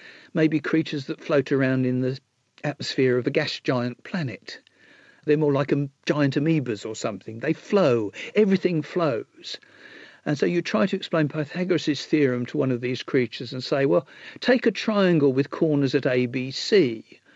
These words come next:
and it sort of puts down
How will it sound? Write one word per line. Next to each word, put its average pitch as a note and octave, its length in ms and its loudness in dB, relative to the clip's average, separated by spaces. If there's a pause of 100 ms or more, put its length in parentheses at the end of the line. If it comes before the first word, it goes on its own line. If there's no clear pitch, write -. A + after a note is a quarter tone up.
(340)
and C#3+ 560 0 (140)
it D#3+ 200 0 (840)
sort D#3 160 2
of C#3 80 -4
puts - 260 -2
down C3+ 280 2